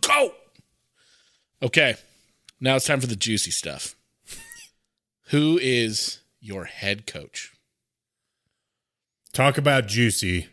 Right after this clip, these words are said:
Speaker 2: This is for pure entertainment factor.
Speaker 1: Okay.
Speaker 2: I went with John McEnroe.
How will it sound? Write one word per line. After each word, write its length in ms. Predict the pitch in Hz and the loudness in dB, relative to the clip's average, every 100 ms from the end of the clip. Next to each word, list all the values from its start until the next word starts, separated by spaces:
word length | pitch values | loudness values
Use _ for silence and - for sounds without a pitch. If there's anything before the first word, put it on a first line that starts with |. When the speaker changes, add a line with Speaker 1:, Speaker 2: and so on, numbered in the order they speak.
| _ - | _ -4
Speaker 2:
This 220 | 117 113 | 0 2
is 120 | 131 120 | 0 0
for 180 | - 107 | 0 0
pure 920 | - - - 135 160 160 151 135 127 135 | 0 -4 0 2 4 4 4 2 0 2
entertainment 840 | 127 123 113 - 113 104 101 - | 2 4 2 2 2 2 -2 -2
factor. 580 | 101 87 - 87 80 - _ _ _ - | -2 -2 -2 -6 -8 -10 _ _ _ -18
Speaker 1:
Okay. 220 | 85 80 - _ _ _ _ _ _ _ _ _ _ _ _ _ _ _ | -14 -14 -18 _ _ _ _ _ _ _ _ _ _ _ _ _ _ _
Speaker 2:
I 100 | 101 | 0
went 200 | 107 113 | 2 2
with 160 | 107 85 | 0 -2
John 300 | 117 104 107 | 0 2 2
McEnroe. 680 | 101 90 - 87 85 87 | 2 0 0 -6 -6 -8